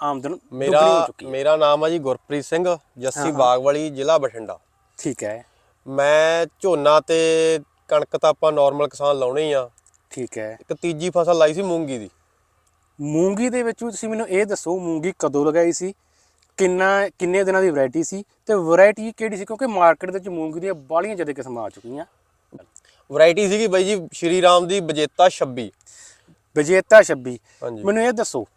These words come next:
Speaker 2: ਹਾਂਜੀ।
Speaker 1: ਕਿ ਇਹ ਕਿੰਨੇ ਟਾਈਮ ਬਾਅਦ ਤੁਸੀਂ ਵੱਢ ਲਈ ਸੀ?
Speaker 2: ਇਹ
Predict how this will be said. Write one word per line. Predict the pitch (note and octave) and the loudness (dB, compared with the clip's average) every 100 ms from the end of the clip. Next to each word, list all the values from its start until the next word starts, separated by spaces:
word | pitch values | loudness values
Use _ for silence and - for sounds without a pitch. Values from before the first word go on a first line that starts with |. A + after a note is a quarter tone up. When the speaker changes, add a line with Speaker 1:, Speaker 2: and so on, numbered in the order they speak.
| C3 | -6
Speaker 2:
ਹਾਂਜੀ। | C3 A2+ G#2+ _ _ _ | -6 -8 -14 _ _ _
Speaker 1:
ਕਿ | - | -4
ਇਹ | A#3 A3 A3+ A#3 A#3 A#3 - _ _ - | 0 2 4 6 6 4 -2 _ _ -2
ਕਿੰਨੇ | A#3 A#3+ | 0 2
ਟਾਈਮ | A3 G#3+ | 4 4
ਬਾਅਦ | G#3 A3 | 6 4
ਤੁਸੀਂ | G3+ G3+ | 2 -4
ਵੱਢ | E3 E3+ | -2 -2
ਲਈ | E3+ | -4
ਸੀ? | A2+ G#2 F#2+ _ _ _ | -6 -12 -20 _ _ _
Speaker 2:
ਇਹ | G#3 | -4